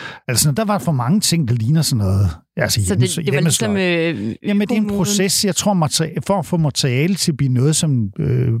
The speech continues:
Speaker 1: både du og jeg vil have omkring vores
Speaker 2: Mm.
Speaker 1: bord, så skal der en forfinelse til, at det, men det er jo den rigtige måde at udvikle på, tror jeg.
Speaker 2: Ja.
Speaker 1: Øh, så,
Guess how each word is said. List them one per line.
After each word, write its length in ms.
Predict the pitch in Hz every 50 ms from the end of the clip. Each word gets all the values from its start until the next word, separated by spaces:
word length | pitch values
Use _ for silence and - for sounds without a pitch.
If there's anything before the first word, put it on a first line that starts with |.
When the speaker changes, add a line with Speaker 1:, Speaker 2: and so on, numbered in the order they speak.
| - -
Speaker 1:
både 220 | 120 120 131 123
du 220 | 104 - 135 156
og 100 | 160 135
jeg 200 | 107 90 110 139 - - - -
vil 240 | - 113 107 104 87
have 360 | 85 - - 139 180 - -
omkring 360 | 160 135 - - 117 107 107
vores 140 | 104 98 170
Speaker 2:
Mm. 40 | 165
Speaker 1:
bord, 180 | - - 117
så 120 | - - 131
skal 280 | - - - 139 143
der 100 | 143 175 160
en 220 | 147 135 110 104 -
forfinelse 560 | - 104 - - 196 196 165 131 - 127 104
til, 260 | - - 139 131 123 - - - - - - - _ -
at 160 | 113 - -
det, 180 | 135 139 151 147 - _ -
men 140 | 127 135 127
det 100 | 104 143
er 40 |
jo 100 | 139 131
den 200 | 117 120 123 -
rigtige 360 | - 180 - - - - 160 131
måde 400 | 113 107 110 127 156 165 170 - - _ _ _ _ -
at 200 | - 117 104 104 - - -
udvikle 400 | 160 208 214 190 123 - - 92
på, 240 | - 107 95 - - - _ _ - - - - _ _ _ -
tror 180 | - - 113 95
jeg. 220 | 92 123 160 143 127 - - - -
Speaker 2:
Ja. 400 | 175 170 117 110 110 107 101 98
Speaker 1:
Øh, 60 | 95
så, 200 | - - 123 113